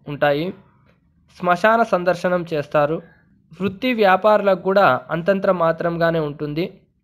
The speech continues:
తులారాశి వారు తగిన జాగ్రత్తలు తీసుకోవాలి ఈ వారంలో. బుధ, శుక్రవారాలు కలిసి వస్తాయి. అదేవిధంగా తులారాశి వారు ఈ వారంలో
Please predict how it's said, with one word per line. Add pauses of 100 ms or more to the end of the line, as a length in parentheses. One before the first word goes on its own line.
(380)
తులారాశి
వారు (340)
తగిన (160)
జాగ్రత్తలు
తీసుకోవాలి
ఈ
వారంలో. (320)
బుధ,
శుక్రవారాలు (100)
కలిసి
వస్తాయి. (380)
అదేవిధంగా (320)
తులారాశి
వారు (340)
ఈ
వారంలో